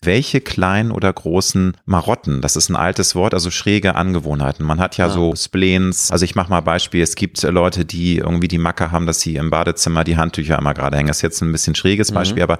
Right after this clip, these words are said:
Speaker 1: hast du irgendwelche merkwürdigen Eigenschaften, wo dich dann vielleicht auch deine Familie, Freunde mal
Speaker 2: Ja, ja,
Speaker 1: anweisen,
Speaker 2: ja.
Speaker 1: „Alvaro, ey, merkst du eigentlich gar nicht, dass
Speaker 2: Voll.
Speaker 1: du das gerade
Speaker 2: Auf
Speaker 1: machst?“
Speaker 2: jeden Fall. Ich hab, also glaub ich, also ich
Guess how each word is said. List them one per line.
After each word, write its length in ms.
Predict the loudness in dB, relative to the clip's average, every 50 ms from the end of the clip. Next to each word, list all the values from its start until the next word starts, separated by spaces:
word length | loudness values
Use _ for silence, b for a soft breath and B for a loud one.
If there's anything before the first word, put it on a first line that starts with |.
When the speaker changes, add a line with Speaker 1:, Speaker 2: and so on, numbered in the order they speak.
| -2
Speaker 1:
hast 240 | -6 -6 -6 -2 0 0
du 60 | 2
irgendwelche 480 | 2 2 2 2 0 0 2 0 0 2
merkwürdigen 500 | 2 0 0 0 -2 0 0 2 0 0
Eigenschaften, 600 | 0 -2 -2 0 -2 -2 -2 -4 -4 -4 -4 -2 -2
wo 80 | -2
dich 120 | -2 -2 0
dann 120 | -2 -2
vielleicht 260 | 0 0 -2 -2 -2 -2
auch 80 | -2
deine 200 | 0 0 0 0
Familie, 400 | -2 -2 -2 -2 0 0 0 0
Freunde 300 | -2 0 -2 -2 0 0
mal 180 | -2 0 2 2
Speaker 2:
Ja, 180 | 2 2 2
ja, 80 | 0 2
Speaker 1:
anweisen, 200 | 2 2 2 2 0
Speaker 2:
ja. 120 | -2 0
Speaker 1:
„Alvaro, 340 | 0 2 2 2 2 0 -2
ey, 120 | -2 -2 -2
merkst 320 | -2 -2 -4 -4 -4 0
du 40 | 0
eigentlich 380 | -2 -2 0 0 0 0 0 -6
gar 240 | -4 -2 -2 -2 0 -2
nicht, 300 | -4 -4 -4 -6 -4 -4
dass 80 | -2 0
Speaker 2:
Voll. 240 | 2 2 2 2
Speaker 1:
du 80 | 0 -2
das 240 | -4 -8 -12 -12 -12
gerade 140 | -14 -16 -16 -16 -16 -4 -2
Speaker 2:
Auf 0 | 0 2
Speaker 1:
machst?“ 60 | 2
Speaker 2:
jeden 140 | 2 0 0
Fall. 340 | 0 0 2 2 0 0 -2
Ich 140 | 0 0 0
hab, 160 | -2 0 0
also 220 | 2 2 2 4
glaub 160 | 2 2 2
ich, 80 | 2 2
also 160 | 2 2 2
ich 80 | 2